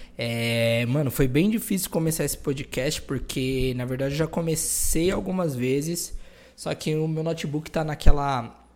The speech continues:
naquele estado de morte que o carregador, ele precisa, ele, ele tem que ficar numa posição super estranha. Sabe pos-, posição do Kama Sutra?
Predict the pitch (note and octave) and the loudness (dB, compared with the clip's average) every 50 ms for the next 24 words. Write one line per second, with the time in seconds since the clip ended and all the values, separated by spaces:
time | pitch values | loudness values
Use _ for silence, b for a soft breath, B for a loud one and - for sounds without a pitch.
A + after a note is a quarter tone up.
0 | - - - A#2+ B2+ B2 - D3 C#3 C3 B2+ - - - C3 C3 B2+ B2 B2 A#2+ | -12 -8 -6 -6 -6 -4 -4 -2 -2 -2 -4 -4 -2 -2 -2 -2 -2 -2 -4 -4
1 | A#2 G#2+ G2+ G2 G2+ G2+ G#2 B B B B B B B B B B B - - | -4 -6 -6 -8 -8 -10 -14 B B B B B B B B B B B -12 -6
2 | G#2 A#2 A#2 A2 A2+ B2+ C#3+ D3+ C#3+ C3 A#2 - - - - - - - B2+ A#2+ | -4 -2 0 0 0 0 0 0 0 0 -2 0 0 0 0 0 -2 -2 -2 -2
3 | A#2+ - - C3 A#2+ B2+ B2+ C3+ C3+ C3 B2 C3 C3 C#3 C#3+ C#3+ C#3+ D3 C#3+ - | -2 0 0 0 0 0 0 0 -2 -2 0 0 2 4 4 4 2 2 -2 -4
4 | D#3 C#3 - - - D3 - - B2+ C#3 D3 - - C3+ C3+ B2+ - E3 D#3 - | -4 -4 -4 -4 -4 -6 -6 -4 -6 -6 -6 -6 -6 -6 -4 -4 -4 -4 -4 -2
5 | - F3+ E3+ E3 E3 E3 D#3+ E3 - E3 D#3+ E3 - - E3+ D3 C#3 - - - | -2 0 0 2 0 0 0 0 0 0 0 0 0 0 0 0 -2 -4 -8 -4
6 | - - G3+ A3 G3+ - - - - - D3 C3+ C3+ C3 C3+ D3 E3+ F#3 F#3 B | 0 0 2 2 2 0 0 -2 -2 -2 0 2 2 2 2 0 0 -2 -2 B
7 | B B B B B - - G#3 G#3 - A3 F#3 F3+ - - - - - - D3+ | B B B B B -4 -2 -2 0 0 0 0 0 -2 -6 -12 -12 -4 0 0
8 | D3+ C3 - - C#3 C3+ B2+ - - C3+ B2 A#2 - - - - D#3+ C#3+ - - | 0 2 0 0 0 0 -2 -2 -2 -2 -2 -4 -4 -4 -4 -4 -4 -4 -4 -6
9 | - G#2 G#2+ | -8 -8 -10